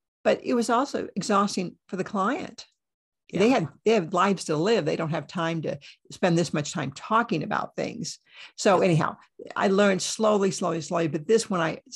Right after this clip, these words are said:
Speaker 1: the format was so, so great because it was so manageable, the information, uh,
Speaker 2: Mm.
Speaker 1: and life-changing for the, for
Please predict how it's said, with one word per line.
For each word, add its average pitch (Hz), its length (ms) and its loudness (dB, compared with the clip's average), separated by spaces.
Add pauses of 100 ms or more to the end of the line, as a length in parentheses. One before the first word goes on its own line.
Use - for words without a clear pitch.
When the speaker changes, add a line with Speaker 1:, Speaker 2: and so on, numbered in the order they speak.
(160)
Speaker 1:
the - 140 -10
format 196 500 2
was 170 200 -2
so, 196 160 0
so 165 280 -4
great 147 340 -4
because 175 220 -4
it 160 40 -6
was 175 140 -6
so 196 220 -2
manageable, 165 580 -2
the 151 140 -4
information, 151 840 -4 (920)
uh, 147 180 0
Speaker 2:
Mm. - 60 -8
Speaker 1:
and 170 260 -2
life-changing 175 1080 0
for 160 100 -2
the, 151 180 0 (180)
for 165 240 -2